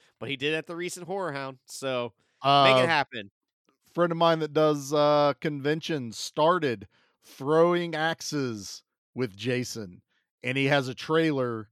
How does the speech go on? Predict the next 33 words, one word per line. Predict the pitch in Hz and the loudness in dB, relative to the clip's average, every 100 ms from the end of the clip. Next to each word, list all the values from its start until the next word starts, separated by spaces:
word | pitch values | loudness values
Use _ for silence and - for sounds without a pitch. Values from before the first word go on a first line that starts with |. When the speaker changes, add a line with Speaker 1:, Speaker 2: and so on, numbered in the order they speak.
| _ _ - | _ _ -4
Speaker 2:
that | 123 | -4
they | 131 127 | -2 -2
put | 147 123 123 | -2 -4 -4
axe | 127 - - | -4 -4 -10
thrower, | 127 120 113 110 104 101 _ _ | -6 -6 -4 -8 -12 -16 _ _
throwing | 131 131 117 104 | -4 -2 -2 -4
targets | 127 123 117 139 - - | 0 0 0 -2 -6 -8
Speaker 1:
Nice. | 131 | -8
Speaker 2:
and | 117 | -6
netting, | 117 127 139 156 170 _ _ _ _ | -2 0 0 -4 -10 _ _ _ _
and | 143 135 127 107 | 0 0 0 -6
you | 131 143 | -2 0
get | 156 | 0
to | 156 | -2
pay, | 131 143 139 139 | -2 0 2 2
like, | 131 135 | 0 -4
a | |
certain | - 143 135 | -8 -8 -4
amount | 131 | -4
of | 123 | -4
money, | 127 127 | -4 -6
and | 117 | -8
you | 127 | -6
get | 143 | -4
to | 123 | -6
throw | - 117 123 120 | -10 -4 2 2
axes | 117 113 - 117 101 | 2 -2 -4 -10 -8
with | 104 | -12
Kane | - 110 101 | -10 -8 -6
Hodder | 101 101 90 92 _ | -6 -6 -8 -16 _
at | 107 | -16
the | 104 | -14
shows. | - 95 - - - | -12 -12 -14 -18 -20